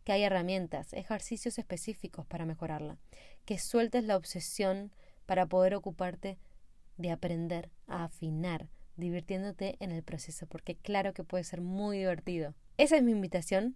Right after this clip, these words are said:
al curso Entonados, perdiendo el miedo a desafinar. Aprender a afinar no tiene que ser aburrido ni imposible, sino que puede ser un juego a través del cual seguimos aprendiendo y mejorando nuestra voz.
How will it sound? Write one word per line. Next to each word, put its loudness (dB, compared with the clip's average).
al 0
curso -2
Entonados, -2
perdiendo 0
el 0
miedo 2
a 4
desafinar. -4
Aprender 0
a 4
afinar -2
no -2
tiene -2
que -2
ser -2
aburrido 0
ni 0
imposible, -4
sino 6
que 4
puede 2
ser -2
un 0
juego 2
a 4
través 2
del -2
cual 4
seguimos 4
aprendiendo 0
y 0
mejorando 0
nuestra -4
voz. -10